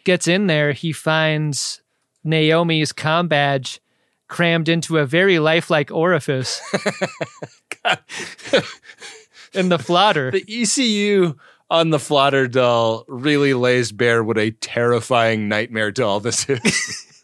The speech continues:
Speaker 1: And you know what that means, Ben? When you put your comm badge down, that means she quit. So Naomi quit the crew.
Speaker 2: Mm-hmm. She's murdering a Klingon on another <laughs> ship right now.
Speaker 1: Yeah.
Speaker 2: <laughs>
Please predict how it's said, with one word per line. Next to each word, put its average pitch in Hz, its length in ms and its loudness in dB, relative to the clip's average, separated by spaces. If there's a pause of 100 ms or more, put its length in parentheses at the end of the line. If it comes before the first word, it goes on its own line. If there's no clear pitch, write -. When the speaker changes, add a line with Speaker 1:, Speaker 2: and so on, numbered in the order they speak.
(1800)
Speaker 1:
And 233 180 2
you 285 80 2
know 302 140 6
what 294 180 4
that 294 240 2
means, 254 280 2
Ben? 262 300 2
When 247 120 0
you 233 360 -2
put 240 200 0
your 208 160 -2
comm 220 280 2
badge 170 360 2
down, 156 260 2
that 185 140 0
means 196 180 0
she 175 140 -6
quit. 156 420 0 (140)
So 147 360 0 (480)
Naomi 185 380 2
quit 190 300 0
the 170 80 -2
crew. 180 420 2
Speaker 2:
Mm-hmm. 117 420 -4
She's 127 220 0 (100)
murdering 117 520 2
a 104 80 -2
Klingon 110 500 -2
on 95 180 -2
another 104 240 -2
<laughs> - 0 -
ship 110 360 -2
right 95 160 -4
now. 92 200 -4 (580)
Speaker 1:
Yeah. 151 360 2
Speaker 2:
<laughs> 127 40 -6